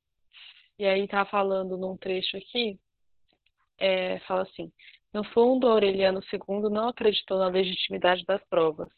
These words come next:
da mesma forma que jamais acreditou que Maurício e Babilônia tivesse se metido no pátio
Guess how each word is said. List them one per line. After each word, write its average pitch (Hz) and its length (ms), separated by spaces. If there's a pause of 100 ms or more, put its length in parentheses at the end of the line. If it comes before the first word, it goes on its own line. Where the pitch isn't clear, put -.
(400)
da 185 100
mesma 208 380
forma 190 360
que - 120
jamais 202 420
acreditou 175 640
que - 140
Maurício 175 380
e 185 40
Babilônia 175 480
tivesse 180 380 (140)
se 196 80
metido 180 400
no 175 120
pátio 175 460